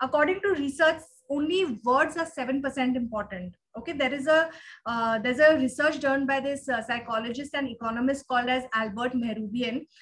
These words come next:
He has mentioned that your, uh, words are only seven percent important.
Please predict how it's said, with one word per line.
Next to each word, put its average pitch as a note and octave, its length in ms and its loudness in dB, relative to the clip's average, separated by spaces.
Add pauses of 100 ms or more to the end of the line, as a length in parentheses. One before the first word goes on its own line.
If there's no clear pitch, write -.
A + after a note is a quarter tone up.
(140)
He F4+ 140 4
has F#4+ 260 2
mentioned C#4 460 -2 (340)
that D#4+ 220 4 (240)
your, D4+ 440 4
uh, B3 60 -4 (140)
words F4+ 260 6
are F#4+ 60 4
only F4 260 2
seven C4+ 380 0
percent C4 340 0
important. G3 540 -8